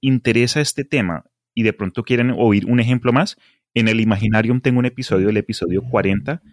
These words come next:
acerca de la casa delfín del famoso James Lilly, que aunque de pronto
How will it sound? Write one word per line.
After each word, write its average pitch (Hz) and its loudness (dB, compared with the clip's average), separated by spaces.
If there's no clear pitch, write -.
acerca - -2
de 107 0
la 101 0
casa 120 -2
delfín 113 0
del 113 0
famoso 117 2
James 143 0
Lilly, 131 -2
que 143 0
aunque 131 0
de 127 0
pronto 151 0